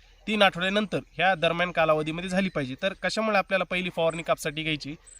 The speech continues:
मित्रांनो, सुरुवातीच्या काळामध्ये कापसावर जो असतो तो रस शोषक किडी म्हणजे सकिंग पेस्ट यांचा प्रादुर्भाव जास्त असतो आणि हे मोठ्या प्रमाणामध्ये पानामार्फत, अ, जे किडा असतात ते रस शोषून घेऊन झाडाचं पान वाळणे, अ, खोडकूज, मळकूज,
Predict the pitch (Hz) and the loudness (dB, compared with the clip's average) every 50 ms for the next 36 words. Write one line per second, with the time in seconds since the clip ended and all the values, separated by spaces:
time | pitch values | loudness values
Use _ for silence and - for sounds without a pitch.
0 | - - - 170 165 202 196 196 214 208 - 202 185 190 180 202 196 - 214 196 | -20 -18 -14 -6 -2 -2 -2 -2 -2 -4 -6 -2 0 2 2 2 0 -2 0 4
1 | 180 175 175 175 180 180 175 190 190 - 175 165 - - 190 180 180 175 160 160 | 6 6 6 6 4 2 -2 -4 -2 0 0 0 0 0 -2 0 0 -2 -2 0
2 | 185 170 156 - - 165 147 175 165 143 175 190 - - - 196 180 - - 190 | 0 0 0 -2 -6 -12 -8 -6 -4 -2 -2 -2 -4 -6 -6 -6 -6 -6 -6 -6
3 | - - - 196 170 139 - - - - - - - - - 165 170 - - - | -6 -4 -4 -2 -2 -2 -2 -4 -4 -6 -6 -2 0 2 2 2 2 0 0 0
4 | - - 170 117 113 - - 156 - - - 147 160 160 160 156 190 185 180 - | 0 -2 -2 -4 -2 -2 -2 -4 -4 -6 -6 -6 -6 -6 -4 -2 -2 -2 -2 0
5 | - 165 156 147 160 156 156 165 170 160 143 185 190 - - - 160 127 - - | 2 2 2 2 0 -4 -4 -4 -4 0 2 2 2 4 2 0 0 0 -2 -4
6 | 175 185 190 190 185 185 180 170 170 165 196 185 - 180 180 180 175 175 175 175 | -6 -6 -6 -6 -6 -6 -4 -4 -2 -2 -2 -2 -2 -2 -2 -2 -2 -2 -4 -6
7 | 165 185 175 - - 170 170 180 196 196 190 190 185 - - 180 139 - _ _ | -8 -12 -8 -4 0 0 2 2 2 2 2 2 2 2 0 -2 -2 -4 _ _
8 | - - - - - - - 165 170 170 170 170 170 165 156 170 160 - 185 190 | -20 -20 -20 -20 -16 0 4 8 10 10 10 10 8 8 4 0 -2 -2 2 6
9 | 202 196 185 - - 185 160 147 - 185 180 180 185 190 185 151 160 185 185 - | 8 8 8 8 6 4 2 2 2 -2 -4 -4 -2 -4 -2 0 0 0 0 -2
10 | - 190 170 - - 202 196 190 160 165 185 185 151 156 - - 147 127 139 143 | -4 -6 -6 -6 -6 -6 -6 -4 -4 -4 -2 -2 -4 -4 -6 -10 -8 -4 2 4
11 | 156 160 170 170 - 185 - - 175 165 160 160 165 165 165 175 175 165 151 147 | 4 4 4 2 0 -2 0 2 4 4 6 6 6 6 6 6 4 2 -2 -4
12 | - - - - - - - - 147 147 143 147 151 147 - - 180 175 175 - | -6 -10 -16 -20 -20 -14 -6 -2 0 2 2 2 2 0 -2 -2 -4 -4 -2 -4
13 | 185 185 175 151 165 165 165 170 175 180 165 - 190 175 143 - | -4 -6 -6 -6 -6 -4 -2 -2 -2 -4 -4 -4 -4 -4 -4 -4